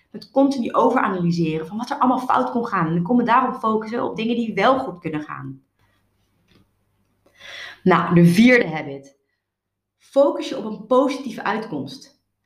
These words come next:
Want echt waar, waar jij je energie op focust, daar gaat je energie ook heen. Dat klinkt heel makkelijk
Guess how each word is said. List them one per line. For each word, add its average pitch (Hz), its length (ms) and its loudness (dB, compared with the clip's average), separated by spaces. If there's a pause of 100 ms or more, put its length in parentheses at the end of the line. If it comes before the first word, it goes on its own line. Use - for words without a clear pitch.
Want 202 260 -14
echt 294 240 -4
waar, 233 640 -2 (160)
waar 175 200 0
jij 220 240 4
je 285 80 0
energie 202 480 -4
op 247 80 -6
focust, 196 840 -6 (160)
daar 208 140 -2
gaat 208 240 -6
je - 60 -4
energie 170 460 -2
ook - 100 -8
heen. 143 460 -6 (180)
Dat 196 160 -12
klinkt 247 240 -2
heel 214 160 -2
makkelijk 202 600 -4